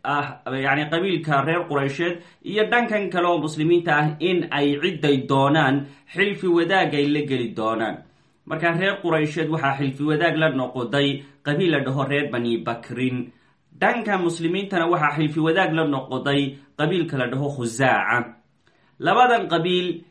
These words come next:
ee qolana reer Quraysheed ay markaa xilfi wadaagga la noqotay, qolo kalena ay muslimiinta xilfi wadaagga la noqotay, waxay ahaayeen laba qolo oo, yacni, colaad ay dhex taallay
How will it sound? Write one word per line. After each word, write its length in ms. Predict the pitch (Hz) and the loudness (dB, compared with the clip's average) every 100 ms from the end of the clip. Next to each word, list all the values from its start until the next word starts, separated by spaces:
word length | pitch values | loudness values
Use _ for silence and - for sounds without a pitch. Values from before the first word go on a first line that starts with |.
| _ - | _ -4
ee 100 | 175 180 | -2 0
qolana 580 | 214 196 185 185 175 - 139 | 2 2 2 2 0 -2 0
reer 240 | 180 214 | 0 2
Quraysheed 500 | 180 165 151 175 170 | 2 2 2 0 0
ay 120 | 147 151 | 2 2
markaa 720 | 170 160 156 151 147 - - | 0 2 4 6 6 2 -6
xilfi 240 | 147 151 160 | -2 0 2
wadaagga 380 | 175 196 175 180 | 2 2 2 2
la 100 | 175 | 2
noqotay, 400 | 160 147 147 180 | 0 -2 -4 0
qolo 160 | 196 233 | 4 4
kalena 340 | 226 175 170 170 | 4 2 2 2
ay 100 | 160 | 2
muslimiinta 540 | 151 151 165 185 175 | 2 0 -2 -2 -2
xilfi 260 | 156 156 151 | 0 0 2
wadaagga 400 | 160 170 185 156 | 0 2 0 0
la 120 | 165 | 2
noqotay, 720 | 156 131 135 135 170 160 160 156 - - | 2 0 -2 -4 0 0 0 -4 -14 -4
waxay 280 | 196 180 180 | 0 4 4
ahaayeen 300 | 170 165 165 | 4 2 4
laba 200 | 160 175 175 | 2 2 0
qolo 360 | 151 151 143 - _ | 0 0 -2 -10 _
oo, 100 | 151 | 0
yacni, 400 | 170 151 147 156 | 2 4 4 2
colaad 580 | 151 151 160 165 160 160 | 2 4 6 6 4 0
ay 220 | - 151 151 | 0 0 2
dhex 260 | 190 - | 0 -2
taallay 640 | - 135 131 139 147 147 | 0 2 2 4 4 2